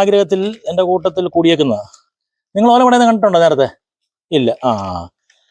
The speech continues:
ഇതൊക്കെ പണ്ടൊക്കെ നമ്മുടെയൊക്കെ വീടുകളൊക്കെ ഇങ്ങനത്തെ ഓല ഉണ്ടായിരുന്നു കേട്ടോ, മേഞ്ഞുകൊണ്ടിരുന്നത് കേട്ടോ. അപ്പൊ അതൊക്കെ നിങ്ങളും കൂടെ ഒന്ന് കാണാൻ വേണ്ടിയാണ് ഞാൻ ഈ കാര്യങ്ങളൊക്കെ ചെയ്യുന്നത്. ഇതൊക്കെ കണ്ട് പഠിക്കണം കേട്ടോ. ആ, ഓക്കെ, ഇത് വളരെ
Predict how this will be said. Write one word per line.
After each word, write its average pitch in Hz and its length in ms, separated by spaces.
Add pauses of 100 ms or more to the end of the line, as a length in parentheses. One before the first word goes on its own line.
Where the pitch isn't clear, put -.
(140)
ഇതൊക്കെ 180 240
പണ്ടൊക്കെ 202 320
നമ്മുടെയൊക്കെ 214 400
വീടുകളൊക്കെ 208 460
ഇങ്ങനത്തെ 196 360
ഓല 185 100 (100)
ഉണ്ടായിരുന്നു 147 360
കേട്ടോ, 196 180 (100)
മേഞ്ഞുകൊണ്ടിരുന്നത് 170 500
കേട്ടോ. 165 160 (680)
അപ്പൊ 143 140
അതൊക്കെ 160 280
നിങ്ങളും 190 240
കൂടെ 214 120
ഒന്ന് 208 140
കാണാൻ 185 260
വേണ്ടിയാണ് 151 380
ഞാൻ 147 100 (100)
ഈ - 20 (100)
കാര്യങ്ങളൊക്കെ 147 440 (100)
ചെയ്യുന്നത്. 120 340 (1080)
ഇതൊക്കെ 165 260
കണ്ട് 185 160 (100)
പഠിക്കണം 165 400
കേട്ടോ. 233 200 (640)
ആ, 110 40 (1200)
ഓക്കെ, - 160 (380)
ഇത് 170 140
വളരെ 208 160